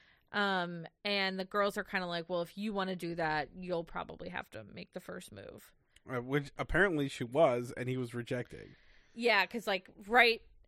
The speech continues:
Speaker 1: after this, we see Zach's side in the boys' chat where he was, he, he pretty much says he's, like, he wasn't interested in kind of
Speaker 2: Yeah.
Speaker 1: doing that
Speaker 2: That
Speaker 1: with
Speaker 2: would
Speaker 1: her.
Speaker 2: be, that would be pretty muggy, though. If
Speaker 1: What
Speaker 2: he,
Speaker 1: would?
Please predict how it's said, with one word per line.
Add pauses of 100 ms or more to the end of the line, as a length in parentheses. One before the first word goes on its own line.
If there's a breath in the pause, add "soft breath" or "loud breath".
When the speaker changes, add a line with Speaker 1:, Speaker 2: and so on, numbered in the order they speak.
Speaker 1:
after
this,
we
see
Zach's
side
in
the
boys'
chat
where
he
was,
he, (300)
he
pretty
much
says
he's,
like, (240)
he
wasn't
interested
in
kind
of (100)
Speaker 2:
Yeah.
Speaker 1:
doing
that
Speaker 2:
That
Speaker 1:
with
Speaker 2:
would
Speaker 1:
her.
Speaker 2:
be, (100)
that
would
be
pretty
muggy,
though. (1040)
If
Speaker 1:
What
Speaker 2:
he,
Speaker 1:
would?